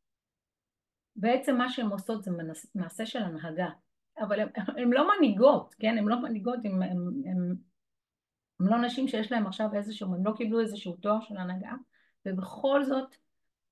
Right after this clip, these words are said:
הן עושות, אה, אה, מעשה של הנהגה. והוא מדבר על זה באריכות, תסתכלו בספר שמות, על זה מה שהעם צריך, מנהיגות שאינה רשמית, שבן אדם לוקח אחריות ועושה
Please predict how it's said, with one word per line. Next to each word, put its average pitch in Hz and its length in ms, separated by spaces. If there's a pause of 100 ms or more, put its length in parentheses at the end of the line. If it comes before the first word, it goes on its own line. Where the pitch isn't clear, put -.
(240)
הן 208 100
עושות, 254 580 (260)
אה, 196 40 (440)
אה, 175 360 (240)
מעשה 185 420
של 226 200
הנהגה. 175 400 (1000)
והוא 190 240
מדבר 196 300
על 302 160
זה 247 120
באריכות, 190 520
תסתכלו 226 460
בספר 220 420
שמות, 240 340
על 190 120
זה 233 180
מה 269 100
שהעם 226 460
צריך, 190 460
מנהיגות 214 440
שאינה 285 320
רשמית, 254 300
שבן 202 240
אדם 269 280
לוקח 339 400
אחריות 214 760 (580)
ועושה 214 320